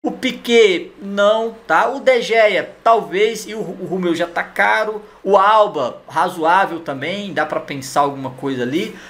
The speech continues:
Agora, o que me intriga é esse Thiago Silva por esse preço, cara. Eu tô achando meio caro.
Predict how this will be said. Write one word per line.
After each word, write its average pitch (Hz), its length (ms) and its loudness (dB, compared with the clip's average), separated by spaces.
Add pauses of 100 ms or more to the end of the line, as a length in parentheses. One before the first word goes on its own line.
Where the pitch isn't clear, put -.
Agora, 254 280 2
o 254 40 -6
que 277 160 -6
me 302 120 -6
intriga 196 880 -2 (120)
é 247 180 4
esse 240 240 -2
Thiago 233 420 0
Silva 208 400 -8
por 196 180 -8
esse 208 220 -4
preço, 156 540 -6
cara. 117 240 -6
Eu 131 60 -8
tô 185 120 -4
achando 190 340 -4
meio 196 360 -4
caro. 123 640 -2